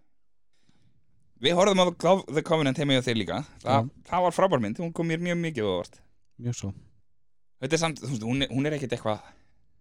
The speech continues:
Speaker 1: eitthvað meistaraverk þannig, en hún var mjög skemmtileg. Hún var, því að hún líka fjallar um þetta samband, sko, þú veist,
Speaker 2: Mhm.
Speaker 1: gæjar frá alveg bara sikkur menningarheiminum sem að bara hjálpa hver öðrum bara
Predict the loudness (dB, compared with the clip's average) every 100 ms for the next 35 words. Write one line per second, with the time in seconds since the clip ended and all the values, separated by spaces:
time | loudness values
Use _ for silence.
0 | _ _ _ -6 -4 -4 -6 -2 0 0
1 | -2 -6 -4 -4 -6 -6 -6 -6 -6 -8
2 | -10 -12 -12 -8 -8 -10 -20 -20 -20 -18
3 | -6 -4 -2 -4 -2 -2 0 -2 -2 -2
4 | -4 -2 -4 -2 -6 -8 -8 -6 -6 -10
5 | -12 -10 -6 -6 -6 _ _ -2 0 0
6 | 2 2 2 2 0 0 -2 -4 -4 -2
7 | -2 0 0 0 -2 -4 -4 -4 -4 -2
8 | 0 -2 -6 -20 _ _ _ _ _ _
9 | _ _ -4 -2 0 -2 0 2 4 4
10 | 0 0 2 2